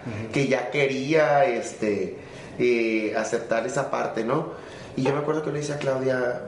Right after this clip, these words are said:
Speaker 2: "Maestra, es que yo quiero hacer esto, yo quiero hacer lo otro". Y cómo te explico que cada vez que Claudia hago un triunfo me pone, "Me da gusto que todo lo que me contaste lo estás cumpliendo".
Speaker 1: Ay.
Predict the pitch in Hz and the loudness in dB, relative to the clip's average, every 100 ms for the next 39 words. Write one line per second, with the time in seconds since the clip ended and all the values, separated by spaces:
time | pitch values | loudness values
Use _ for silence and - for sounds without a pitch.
0 | 120 127 127 139 - 143 139 143 143 135 | -2 -2 0 -4 -2 -2 0 -2 -2 0
1 | 123 127 135 123 120 131 131 127 127 120 | 0 -2 -2 0 0 -2 -2 -2 0 0
2 | - 113 - - - - - - - - | -2 -6 -8 -12 -14 -14 -12 -12 -8 -4
3 | - 135 151 147 - 139 139 123 127 139 | -2 0 -2 -4 -2 0 2 2 4 4
4 | 135 143 139 135 120 110 - 123 131 135 | 2 4 4 6 2 0 0 2 4 2
5 | 135 131 131 135 127 123 107 110 110 107 | 2 0 0 0 0 -2 -4 -2 -4 -2
6 | 101 - - 127 120 117 123 160 - 175 | -6 -6 -2 2 2 2 0 0 0 0
7 | 175 - - 123 139 139 123 113 110 107 | 0 0 0 2 2 2 0 -2 -2 -2
8 | 127 - 139 120 107 - 113 - 101 85 | -2 -2 -2 -2 -4 -4 -4 -2 -4 -4
9 | 80 104 101 | -4 -4 -2